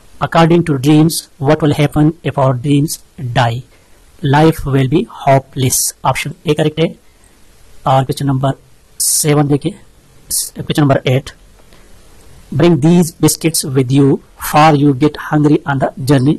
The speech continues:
ऑप्शन डी लगेगा इसमें। और क्वेश्चन नंबर नाइन को देखिए, नौ नंबर क्वेश्चन को,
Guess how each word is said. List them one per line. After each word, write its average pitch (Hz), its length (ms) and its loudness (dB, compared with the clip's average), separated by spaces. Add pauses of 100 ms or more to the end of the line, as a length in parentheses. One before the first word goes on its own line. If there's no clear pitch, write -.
(120)
ऑप्शन 135 260 -4
डी 143 100 0
लगेगा 147 260 2
इसमें। 151 240 -2 (1120)
और 131 80 -2
क्वेश्चन 156 200 -4
नंबर 151 140 2
नाइन 151 160 2
को 160 100 0
देखिए, 151 220 0
नौ 139 120 0
नंबर 147 200 2
क्वेश्चन 151 240 -4
को, 156 140 -6